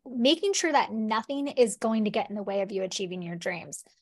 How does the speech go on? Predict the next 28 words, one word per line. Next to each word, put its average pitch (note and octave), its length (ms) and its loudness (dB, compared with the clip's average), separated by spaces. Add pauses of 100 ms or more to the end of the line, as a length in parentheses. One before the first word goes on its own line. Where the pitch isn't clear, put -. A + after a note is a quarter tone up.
(400)
The B3 80 4
first E4 460 2
part F#4+ 220 6
of F#4 100 4
the D4 80 2
book B3+ 320 2
sets - 360 0
you A#3 120 2
up A3+ 160 0
with A3+ 120 -6
these G3 240 -10
exercises G3+ 880 0
so A3 140 2
that G#3+ 140 2
you A3+ 120 -2
can A3+ 200 2
really B3 300 8
clarify A3 1040 4
and G#3 360 -2
gain A3+ 580 0
clarity G3 540 2
on A3 140 4
what F3 200 -2
you G3+ 120 -4
want F3 200 -6
in G#3+ 60 -10
your E3+ 140 -6
life. C4 500 2